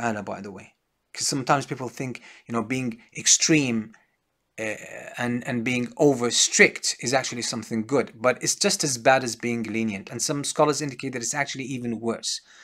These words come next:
than being, uh, lenient. And then Allah says, "And the food of the people of the book, pe-, people of the scripture," and these are the Christians and the Jews,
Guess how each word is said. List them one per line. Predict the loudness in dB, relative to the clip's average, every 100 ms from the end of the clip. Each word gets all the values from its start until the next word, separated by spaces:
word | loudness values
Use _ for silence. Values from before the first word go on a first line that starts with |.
| -14
than | -4 -2
being, | 0 -2 -2 -4 -8 _ _ _ -8
uh, | -6 -6 -8 -12 -8
lenient. | 0 2 2 0 -6 -12 -14 _ _ -20 -20 -20 -20 -20 -20 _ _ _ _
And | 0 6
then | 8
Allah | 10 10
says, | 10 8 6 4 -2 _ _
"And | 4 6 6 0
the | -2 -2 -2
food | 4 6 8 6 2
of | 0
the | -2
people | -2 -2 2 2 2 0
of | 2 4 2
the | -2
book, | 2 6 6 6 -2
pe-, | -8 -8 -4
people | 0 2
of | 2
the | 2
scripture," | 2 2 2
and | 2
these | 4
are | 2
the | 2
Christians | -2 0 2 2
and | 0
the | 0
Jews, | 2 2 0 -6 -8